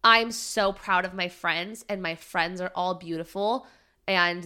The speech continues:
they don't make me feel any less beautiful." Like, she was just so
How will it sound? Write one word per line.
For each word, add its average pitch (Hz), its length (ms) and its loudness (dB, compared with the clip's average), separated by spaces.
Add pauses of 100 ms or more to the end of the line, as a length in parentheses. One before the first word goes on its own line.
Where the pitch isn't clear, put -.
they 190 140 6
don't 190 180 0
make 190 140 -4
me 180 120 -6
feel 170 240 -6
any 160 180 -6
less - 220 -12
beautiful." - 540 -14 (420)
Like, 233 260 6 (220)
she 277 500 -2 (100)
was 226 240 -2
just - 360 -4
so 220 340 2